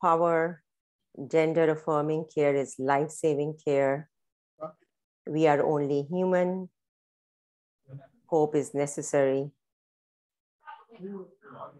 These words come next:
So these are all really excellent. I am going to, um, send the link of this Padlet later on so that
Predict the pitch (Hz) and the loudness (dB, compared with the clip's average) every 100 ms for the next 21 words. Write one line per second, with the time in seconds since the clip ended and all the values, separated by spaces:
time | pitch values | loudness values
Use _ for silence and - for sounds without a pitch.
0 | - 131 - 127 _ _ - _ _ 220 | -20 -20 -20 -20 _ _ -20 _ _ -20
1 | - - - - - - - 226 202 403 | -20 -20 -20 -18 -18 -20 0 4 10 10
2 | 381 349 202 233 277 220 202 226 254 180 | 10 8 10 10 10 8 8 8 6 2
3 | - - 247 403 440 - - 170 180 208 | 0 0 2 2 0 -6 -2 2 4 4
4 | 233 233 220 214 226 233 220 220 208 208 | 2 2 2 0 0 -2 0 0 0 -4
5 | _ _ _ _ - 165 156 156 156 - | _ _ _ _ -8 -6 -4 -4 -6 -12
6 | - - - - 233 240 202 180 220 240 | -12 -8 -2 4 6 8 8 8 8 8
7 | - 180 180 180 - _ _ _ _ _ | 6 6 6 4 -8 _ _ _ _ _
8 | - 147 233 233 - 175 160 165 165 151 | -6 4 4 4 2 2 2 2 -2 -2
9 | 156 185 165 147 208 220 180 151 143 139 | -2 0 0 0 -2 -6 -4 0 0 0